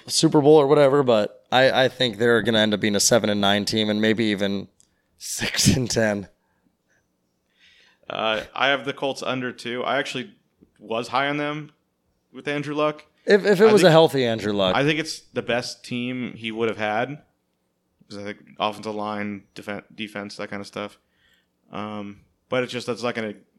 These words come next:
Speaker 2: get it done in, with a bel-, below average quarterback.
Speaker 1: Yeah.
Speaker 2: As maybe Brissett isn't
Speaker 1: And Brissett's,
Speaker 2: that bad,
Speaker 1: like,
Speaker 2: but he's
Speaker 1: yeah.
Speaker 2: still, there's a reason he was a backup. Okay, heading into, uh, the A F C West.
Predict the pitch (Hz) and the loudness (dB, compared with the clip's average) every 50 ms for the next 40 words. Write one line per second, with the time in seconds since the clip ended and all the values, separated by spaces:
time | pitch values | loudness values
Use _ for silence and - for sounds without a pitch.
0 | _ _ _ 110 110 101 95 - - 104 107 104 104 104 101 - - 98 104 104 | _ _ _ -6 -6 -6 -8 -8 -8 -8 -6 -6 -8 -8 -10 -12 -12 -12 -12 -12
1 | 101 98 98 101 104 _ _ _ _ _ _ _ _ _ _ _ _ _ _ _ | -12 -14 -16 -18 -20 _ _ _ _ _ _ _ _ _ _ _ _ _ _ _
2 | _ _ _ _ - 98 98 - 110 104 98 101 101 - _ - 113 113 107 104 | _ _ _ _ -18 -16 -12 -10 -8 -8 -8 -10 -12 -14 _ -8 -8 -8 -8 -8
3 | 104 - _ _ _ _ _ _ _ - 139 147 139 131 123 120 113 104 110 107 | -14 -20 _ _ _ _ _ _ _ -4 -2 0 2 2 2 2 2 0 -2 -6
4 | - - 123 110 104 87 92 95 98 - - _ - 143 127 117 104 90 90 - | -6 -6 -4 -4 -4 -6 -8 -12 -12 -14 -18 _ 0 4 4 6 6 4 2 0
5 | 113 113 - - - 135 139 135 135 127 107 127 123 - - 127 127 120 120 123 | -4 -8 -10 -8 -6 -4 -4 -4 -4 -6 -6 -6 -6 -4 -2 -2 -2 -2 -2 -2
6 | 113 139 139 131 120 143 - - 190 180 185 180 147 131 - 113 113 117 113 110 | -2 0 0 2 2 2 4 4 6 4 4 2 -2 -4 -4 -2 0 2 2 2
7 | 113 117 120 110 107 101 98 - 123 117 113 107 113 117 101 110 110 113 120 107 | 2 0 0 2 4 4 4 2 2 0 -4 -6 -8 -10 -10 -10 -10 -8 -8 -8
8 | 104 107 107 104 104 104 - - - _ _ _ 104 104 101 101 101 98 101 101 | -10 -10 -12 -14 -16 -18 -20 -20 -20 _ _ _ -20 -18 -18 -18 -16 -14 -12 -12
9 | 98 95 104 101 95 _ _ _ _ _ _ _ _ _ _ _ _ _ _ _ | -12 -12 -12 -14 -14 _ _ _ _ _ _ _ _ _ _ _ _ _ _ _
10 | _ _ _ _ _ _ _ _ _ - - 110 - 131 131 139 120 107 107 110 | _ _ _ _ _ _ _ _ _ -18 -16 -10 -4 -2 0 0 0 -2 -2 -2
11 | 117 117 120 123 113 120 120 117 113 117 117 113 113 113 113 113 113 110 107 - | -2 -2 -2 -4 -2 -4 -4 -2 -2 -2 -2 -2 -2 -2 -2 -4 -6 -6 -10 -12
12 | - _ _ _ _ _ _ _ _ _ _ _ - - - - 113 117 120 - | -18 _ _ _ _ _ _ _ _ _ _ _ -18 -14 -8 -4 -4 -4 -4 -4
13 | - - 117 104 98 101 104 104 107 104 - - - - - - | -6 -6 -6 -6 -4 -4 -4 -4 -4 -4 -4 -8 -10 -10 -14 -20